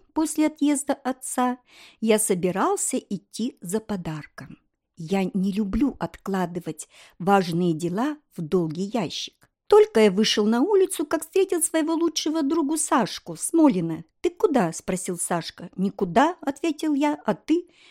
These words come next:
«И я никуда», сказал Сашка. «А у меня», сказал я, «есть десять рублей», вытащил папину десятку и похрустел перед Сашкиным носом. «Подумаешь», сказал Сашка.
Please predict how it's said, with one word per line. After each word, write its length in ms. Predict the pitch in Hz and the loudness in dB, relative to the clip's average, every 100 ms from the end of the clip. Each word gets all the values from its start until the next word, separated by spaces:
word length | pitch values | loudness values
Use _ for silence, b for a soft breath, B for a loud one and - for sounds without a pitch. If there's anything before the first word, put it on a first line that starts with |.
| b | b
«И 80 | 185 | -4
я 240 | 165 220 | 0 4
никуда», 580 | 311 320 349 277 311 311 | 4 2 0 2 2 0
сказал 420 | - - 285 285 285 | -6 -2 2 2 0
Сашка. 560 | - 285 - - 269 262 B B B B | 0 0 0 -6 -8 -8 B B B B
«А 120 | - 214 | 0 2
у 100 | 190 | 2
меня», 440 | 175 170 277 359 | 2 2 2 2
сказал 440 | - - 180 185 | 0 -4 -2 -2
я, 220 | 180 175 156 | -2 -4 -6
«есть 460 | 170 208 196 160 | -2 0 0 -4
десять 520 | 175 262 392 349 330 | -2 0 0 -2 -4
рублей», 520 | 302 240 190 185 151 - b b b | -2 -2 2 2 0 -6 b b b
вытащил 560 | 196 208 185 - 175 | -2 0 -2 0 -4
папину 460 | - 175 170 175 175 | -2 -4 -4 -6 -6
десятку 680 | 156 156 - 349 - 254 254 b b b | -6 -6 -2 -4 -4 -8 -8 b b b
и 80 | - | 0
похрустел 800 | 381 285 - 214 185 - 208 190 | 2 -4 -2 -6 -6 -4 0 0
перед 320 | - 180 170 | -2 -8 -6
Сашкиным 640 | - 240 - - 196 190 - | -2 -2 -2 -2 0 0 -2
носом. 560 | 185 180 175 - - 165 b b b | -4 -2 -2 -4 -10 -12 b b b
«Подумаешь», 640 | 160 170 359 330 180 165 - | -8 -2 2 2 0 -4 -10
сказал 440 | - 190 180 175 | -10 -6 -2 -4
Сашка. 580 | - 185 156 - - | -2 -4 -4 -6 -14